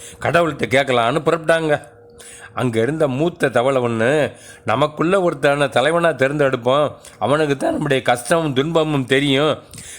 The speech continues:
நமக்கு நல்ல தலைவனா இருப்பான்" அப்படின்னு ஆலோசனை சொல்லுச்சு.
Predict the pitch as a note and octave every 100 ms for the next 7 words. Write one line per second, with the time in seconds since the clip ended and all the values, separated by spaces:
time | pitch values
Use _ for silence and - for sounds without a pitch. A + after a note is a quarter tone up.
0 | - C3 F3 G3 D#3+ C#3 F3 F3 D#3 D#3
1 | F3 E3 D3 C#3 C#3 D#3 D3 B2 C#3 D#3
2 | C#3 F3+ E3 E3 C#3+ D#3 - D3